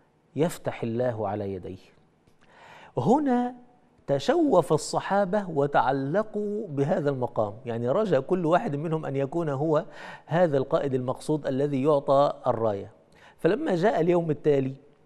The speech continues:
قال النبي صلى الله عليه وسلم: "ادعوا لي علي بن أبي طالب". فنظروا وقالوا: "يا رسول الله، إنه مريض". كان لديه رمد في عينه، يعني كان، آه، مرمد العينين. فقال النبي: "ائتوني به".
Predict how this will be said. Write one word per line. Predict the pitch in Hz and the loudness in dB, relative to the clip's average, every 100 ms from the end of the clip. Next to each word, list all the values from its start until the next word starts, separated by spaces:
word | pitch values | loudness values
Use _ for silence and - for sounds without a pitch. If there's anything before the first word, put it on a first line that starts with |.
| _ - - - | _ -20 -18 0
قال | 214 190 | 2 2
النبي | 156 151 175 | 0 0 -2
صلى | 139 156 | 0 0
الله | 143 | 2
عليه | 147 | 2
وسلم: | 135 156 147 151 | 2 -2 -2 0
"ادعوا | 185 151 143 147 | 0 0 2 2
لي | 143 160 | 2 2
علي | 123 131 147 131 | 0 0 0 0
بن | 120 | -2
أبي | 135 123 123 | -4 -2 0
طالب". | 156 160 165 - - - - - _ | 2 2 0 -4 -20 -20 -20 -20 _
فنظروا | - 160 170 170 - 123 170 151 175 147 143 156 - | -2 4 6 6 4 -2 -2 0 2 4 4 2 -2
وقالوا: | 135 131 147 143 | -4 -2 0 2
"يا | 143 | 0
رسول | 135 151 | 0 0
الله، | 139 143 156 | 0 0 -2
إنه | 135 147 143 | -4 -2 0
مريض". | 135 139 147 180 | 0 2 0 -2
كان | - 185 185 175 160 | -2 0 0 -2 0
لديه | 156 190 160 160 | 0 2 4 4
رمد | 151 123 | 4 0
في | - | -2
عينه، | 117 131 143 131 | -2 -2 -4 -4
يعني | 123 113 113 | -4 -4 -2
كان، | 131 127 | -2 0
آه، | 123 120 - - 123 120 120 | -4 -6 -10 -10 -8 -6 -8
مرمد | 123 127 147 120 117 | -6 -2 0 0 -2
العينين. | 117 107 117 123 123 127 135 _ _ _ - - - _ | -2 -4 -6 -4 -6 -8 -12 _ _ _ -20 -20 -20 _
فقال | - 131 160 | -2 4 4
النبي: | 147 151 156 | 4 4 2
"ائتوني | 147 156 160 131 | 2 2 2 2
به". | 127 123 | 0 -2